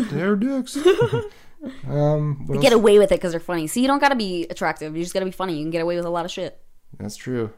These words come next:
Speaker 1: I mean, I, okay, so that's one thing. I almost wanna get up on stage and do a comedy set or something, though, so that I can say I'm a comedian, and then that way I can be offensive on this show. <laughs>
Speaker 2: Yeah.
Speaker 1: That seems to be the only thing that you can get away with and stuff, though. Like,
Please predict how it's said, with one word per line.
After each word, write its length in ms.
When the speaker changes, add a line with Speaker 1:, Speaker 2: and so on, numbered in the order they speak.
Speaker 1:
I 60
mean, 320
I, 260
okay, 300
so 140
that's 160
one 200
thing. 160
I 220
almost 360
wanna 180
get 180
up 160
on 160
stage 320
and 80
do 220
a 260
comedy 320
set 240
or 60
something, 320
though, 160
so 160
that 160
I 60
can 160
say 280
I'm 200
a 40
comedian, 680
and 140
then 100
that 180
way 100
I 80
can 120
be 80
offensive 400
on 160
this 140
show. 260
<laughs> 120
Speaker 2:
Yeah. 340
Speaker 1:
That 340
seems 200
to 80
be 100
the 140
only 200
thing 120
that 80
you 80
can 100
get 140
away 240
with 160
and 100
stuff, 220
though. 160
Like, 240